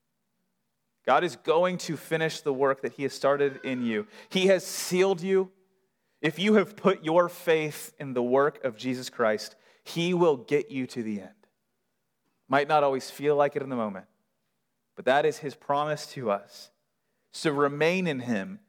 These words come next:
live in him, giving yourself over to him,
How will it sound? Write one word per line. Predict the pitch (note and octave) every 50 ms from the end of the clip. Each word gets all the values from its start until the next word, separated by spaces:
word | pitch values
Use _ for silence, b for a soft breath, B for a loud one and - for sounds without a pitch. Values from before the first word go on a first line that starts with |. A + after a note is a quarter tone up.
| _ _ _ _ _ -
live | B2+ C#3 E3+ G3 A3 G3+ F3+ D#3 C3 C#3 -
in | E3 F3+ F#3 F3
him, | E3 D3+ C3+ B2+ A2+ G2+ F#2+ F#2 F#2+ _ _ _ _ _ _ _ _ _ _ _ _ _ _ _ -
giving | - F#3 F#3+ F#3+ G3+ F#3+
yourself | F3+ F3 D#3+ - F3+ D#3 D3 - -
over | - D#3 D3+ C#3 D3+ C#3+
to | C#3+ - - - C#3+ C#3 A#2+
him, | A#2 A2+ G#2+ G2 F#2 F#2 F2+